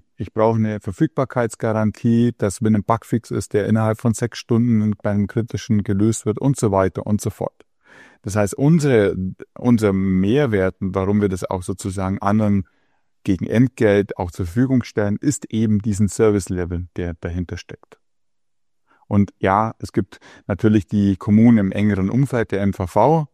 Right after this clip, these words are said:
die das Ganze benutzen. Also wie gesagt, die Stadtwerke, die zu uns dazugehören, das ist halt auch schon mal ein Vorteil, dass man hier auch skalieren kann. Du hast gefragt, gefragt, äh, fünfzehn Leute wegen einem Mannheim wäre ein bisschen übertrieben, aber fünfzehn Leute für mehrere Stadtwerke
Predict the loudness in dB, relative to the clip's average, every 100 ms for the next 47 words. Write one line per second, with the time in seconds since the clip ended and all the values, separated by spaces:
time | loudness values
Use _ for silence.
0 | _ -6 -4 -2 -2 -2 0 0 0 -2
1 | -6 -6 -6 _ _ _ _ -4 -2 0
2 | -2 -4 -4 -8 -6 -4 -2 -2 -2 -6
3 | -6 -6 -6 -6 -8 -4 0 2 4 4
4 | 4 0 -6 -6 -4 -6 -4 -6 -4 -2
5 | -2 -4 -2 -4 -2 -2 -2 -2 0 0
6 | -2 -6 -6 -2 2 2 0 -4 -4 -4
7 | -4 -2 -2 -2 -4 -6 -4 -2 -2 -4
8 | -18 -20 -20 -20 -20 -2 0 2 4 2
9 | 4 4 6 4 4 2 4 2 0 -2
10 | 0 2 2 2 2 0 -2 -2 -2 -2
11 | -4 -2 -2 0 -2 0 2 2 0 -2
12 | -2 -2 0 0 -2 -2 0 0 0 -2
13 | -4 2 2 2 4 2 4 4 2 -2
14 | -2 -4 0 2 2 0 -2